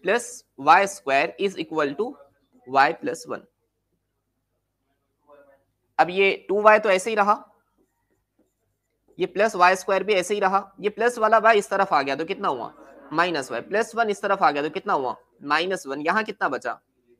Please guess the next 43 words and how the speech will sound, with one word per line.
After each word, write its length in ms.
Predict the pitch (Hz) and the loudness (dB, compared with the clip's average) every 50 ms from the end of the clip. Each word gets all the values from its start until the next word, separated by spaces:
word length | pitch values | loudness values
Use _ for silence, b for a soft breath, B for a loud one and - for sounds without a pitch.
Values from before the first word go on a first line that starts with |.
| - | -20
ज़ीरो। 360 | 131 135 160 165 131 85 - _ _ _ _ _ _ _ _ _ _ _ _ _ - | -12 -8 -6 -6 -6 -6 -10 _ _ _ _ _ _ _ _ _ _ _ _ _ -8
ओके, 360 | 123 131 - 190 175 180 190 | -6 -4 -4 -4 -4 -6 -6
so 100 | 185 - | -6 -4
ये 120 | 190 208 | -4 -2
प्लस 280 | 196 - 220 233 226 214 | -2 0 -2 -2 0 2
वाला 180 | 208 208 220 | 4 6 6
वाई 200 | 220 185 175 185 | 8 8 6 4
स्क्वायर 340 | 190 - - 208 180 165 175 | 4 0 -2 -2 0 0 0
as 80 | 180 180 | 0 -2
it 120 | 165 131 | -6 -6
is, 120 | 147 175 180 - - | -6 -8 -10 -12 -16
मुझे 180 | 139 143 156 160 | -12 -10 -10 -8
शायद 240 | 160 165 156 151 143 | -8 -8 -8 -8 -6
यहाँ 180 | 135 147 151 | -6 -4 -4
लिखना 240 | 139 135 - 139 120 | -6 -8 -10 -14 -16
चाहिए, 280 | 117 - 110 131 151 165 _ _ _ _ _ _ _ _ - | -16 -16 -16 -16 -18 -18 _ _ _ _ _ _ _ _ -4
प्लस 240 | 185 214 220 214 | -2 -2 -2 0
वाला 180 | 190 190 196 208 | 2 4 4 6
वाई 200 | 190 170 175 185 | 6 6 4 4
स्क्वायर 360 | 185 - - 190 180 156 147 | 2 -2 -2 0 0 0 0
as 80 | 143 131 | 0 -4
it 120 | 113 - | -6 -8
is, 140 | 131 165 202 - - _ _ _ _ _ _ _ _ | -10 -12 -12 -14 -20 _ _ _ _ _ _ _ _
टू 160 | - 226 247 247 | -6 -4 2 6
वाई 300 | 233 233 233 240 254 240 180 | 8 10 10 8 8 4 2
माइनस 380 | 165 175 190 196 196 185 185 175 | 4 4 4 4 2 -2 -2 -2
वाई, 160 | 143 131 135 | -2 -2 -2
कितना 240 | 147 175 - 220 214 | -2 -4 -2 0 0
बचा? 220 | 208 196 214 220 220 - - - - - - _ _ _ _ | 0 0 0 -2 -4 -4 -10 -20 -20 -20 -20 _ _ _ _
प्लस 300 | - 185 190 185 185 - | 0 2 2 2 2 0
वाई, 220 | 151 131 123 110 - - _ _ _ _ - | 0 0 0 0 0 -6 _ _ _ _ -12
माइनस 520 | 135 135 147 156 165 180 190 214 208 - 139 | -4 0 2 2 2 2 -2 -4 -6 -6 -8
वन 200 | 147 151 180 196 | -8 -6 -6 -6
is 160 | - 180 180 | -8 -8 -8
equal 440 | - - 147 - 151 143 131 131 180 | -8 -10 -10 -6 -4 -4 -4 -2 -4
to, 140 | 202 262 294 _ _ _ _ _ _ _ _ _ _ _ _ _ _ _ _ - | -6 -6 -6 _ _ _ _ _ _ _ _ _ _ _ _ _ _ _ _ -4
हम 100 | - 214 | -2 0
मेहनत 340 | 208 185 196 214 233 220 - - | 2 2 0 0 -2 -4 -8 -12
किस 160 | 240 220 - | -12 -6 -2
लिए 120 | 233 226 | -2 0
कर 120 | 220 220 208 | 0 0 0
रहे 120 | 208 202 | -2 -4
हैं? 280 | 208 214 226 220 _ | -4 -6 -10 -12 _